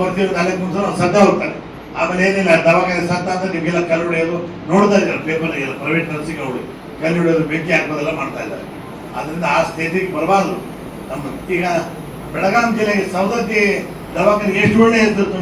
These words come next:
ನನ್ಗೆ ಅರ್ಥನೇ ಆಗ್ತಾ ಇಲ್ಲ. ಸವದತ್ತಿ ಚೆನ್ನಾಗಿ ಹೆಸರು ಇದೆ, ನಮ್ಮ ರಾಮದುರ್ಗ ತಾಲೂಕು ಯಾಕೆ ಹೆಸರು ಒಳ್ಳೆ ಹೆಸರು ಆಗ್ತಾ ಇಲ್ಲ, ನನಗೆ ಅರ್ಥ ಆಗ್ತಾ ಇಲ್ಲಪ್ಪ ಇದು. ಡಾಕ್ಟರ್ಗಳು ನೀವೇ ತಿಳ್ಕೋಬೇಕು, ನೀವೆಲ್ಲ ಅವ್ರ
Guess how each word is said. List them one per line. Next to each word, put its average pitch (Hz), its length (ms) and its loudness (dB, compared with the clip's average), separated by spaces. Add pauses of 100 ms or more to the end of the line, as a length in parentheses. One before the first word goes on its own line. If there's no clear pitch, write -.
ನನ್ಗೆ 170 180 0
ಅರ್ಥನೇ 269 300 4
ಆಗ್ತಾ 220 260 2
ಇಲ್ಲ. - 220 0 (640)
ಸವದತ್ತಿ 247 440 4 (100)
ಚೆನ್ನಾಗಿ 220 300 4
ಹೆಸರು 214 260 0
ಇದೆ, 208 140 2
ನಮ್ಮ 202 200 0 (380)
ರಾಮದುರ್ಗ 208 320 4
ತಾಲೂಕು 196 240 2
ಯಾಕೆ 185 240 0
ಹೆಸರು 175 240 -4
ಒಳ್ಳೆ 175 180 0
ಹೆಸರು 170 260 0
ಆಗ್ತಾ 151 260 -2
ಇಲ್ಲ, 139 160 -6 (720)
ನನಗೆ 185 240 0
ಅರ್ಥ 175 140 0
ಆಗ್ತಾ 175 280 4
ಇಲ್ಲಪ್ಪ 139 220 -6
ಇದು. - 160 -10 (560)
ಡಾಕ್ಟರ್ಗಳು 196 440 2
ನೀವೇ 202 220 0 (100)
ತಿಳ್ಕೋಬೇಕು, 190 500 0 (540)
ನೀವೆಲ್ಲ 170 340 2 (420)
ಅವ್ರ 170 160 2